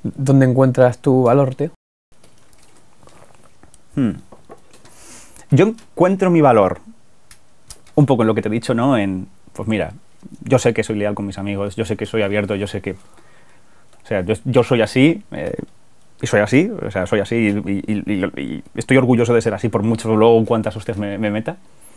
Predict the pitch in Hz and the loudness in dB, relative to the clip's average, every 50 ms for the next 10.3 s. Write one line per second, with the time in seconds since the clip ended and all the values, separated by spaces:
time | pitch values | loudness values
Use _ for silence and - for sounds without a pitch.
0 | - - - - - - - - - - - 135 120 120 120 135 120 120 123 135 | -20 -20 -20 -20 -20 -20 -20 -20 -6 -2 0 4 4 4 4 4 4 2 2 0
1 | - 107 92 - 113 131 143 - 110 107 101 - - - - 110 110 101 107 101 | -2 -4 -4 0 0 0 0 0 -4 -4 -4 -6 -8 -8 -8 -8 -6 -4 -6 -6
2 | - - - 95 95 - - - 107 101 98 101 110 113 113 104 - 113 117 123 | -6 -6 -6 -6 -8 -8 -8 -8 -6 -6 -4 -2 -2 -2 -2 -4 -4 -4 -2 -2
3 | 139 - - - - - - - - - - 127 104 - 110 104 104 - - - | -2 -4 -6 -10 -18 -20 -20 -20 -14 -6 -4 -2 0 2 2 0 0 -2 -8 -20
4 | - - - - - - - - - - - - 147 131 143 156 170 - 190 156 | -20 -20 -20 -20 -20 -20 -18 -16 -16 -2 2 4 6 6 6 6 4 4 2 2
5 | 143 156 143 127 127 135 139 135 123 - - 123 113 113 117 127 123 123 123 120 | 2 2 2 4 4 6 6 6 6 4 2 0 0 2 2 4 4 4 4 2
6 | 120 120 120 117 104 117 104 104 - - - 127 - - 127 113 - 156 151 156 | 2 2 0 0 0 -2 -4 -4 -6 -10 -16 -12 -6 -4 -2 0 2 2 2 2
7 | 143 123 - 120 117 117 117 - - - - - 165 190 160 117 - - 110 - | 0 0 0 0 2 2 0 0 -6 -12 -8 -2 0 0 0 0 0 -2 0 2
8 | 123 113 107 - - 127 107 - - 110 107 104 80 76 - 98 120 113 104 113 | 2 0 0 0 0 -2 -2 0 -2 -2 -2 -2 -4 -4 -4 -2 0 0 0 0
9 | 110 101 98 117 117 110 110 110 101 107 95 104 107 104 - - 110 107 104 104 | 0 2 2 2 2 2 2 0 0 0 -2 -2 -4 -6 -8 -10 -8 -4 -2 -2
10 | 104 107 123 - - 160 | -2 -2 -2 -4 -6 -8